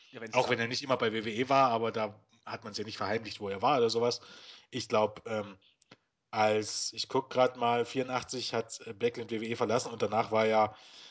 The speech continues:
Speaker 2: ähm, jetzt nicht mehr unbedingt in, äh, sonderlich, äh, relevanten Promotions tätig, bis er zweiundneunzig zu W W E zurückgekehrt hat und auch relativ wenig tätig. Das soll heißen, es war im Grunde ein Comeback im Alter von zweiundvierzig Jahren, während Ric Flair ja nie weg war und immer, ähm,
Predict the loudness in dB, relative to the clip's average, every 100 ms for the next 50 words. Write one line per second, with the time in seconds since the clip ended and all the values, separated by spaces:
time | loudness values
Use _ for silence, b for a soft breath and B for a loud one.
0 | B -12 -6 -6 -8 -16 _ _ -8 -8
1 | -4 -4 -2 -4 -4 -4 -6 -4 -6 -6
2 | -12 -12 -10 -4 2 4 4 2 0 0
3 | 0 2 2 2 2 0 -4 -4 -4 -6
4 | -4 -2 -2 -4 -8 -4 0 4 4 4
5 | 2 2 0 -2 -4 -4 -4 -6 -6 -6
6 | -4 -2 0 0 -2 -2 2 6 4 4
7 | 4 4 4 -6 -6 -6 -10 -10 B B
8 | B B B B 0 4 6 4 0 -2
9 | -2 -4 -4 -6 -6 0 0 0 -16 -12
10 | -10 -8 -10 -10 -6 -2 0 -2 0 0
11 | 0 -2 -6 -6 -8 -4 -2 -2 -4 -8
12 | B B B B B B B _ _ _
13 | _ _ -12 2 4 6 6 6 4 4
14 | -4 -4 0 4 4 2 -6 -16 -16 -16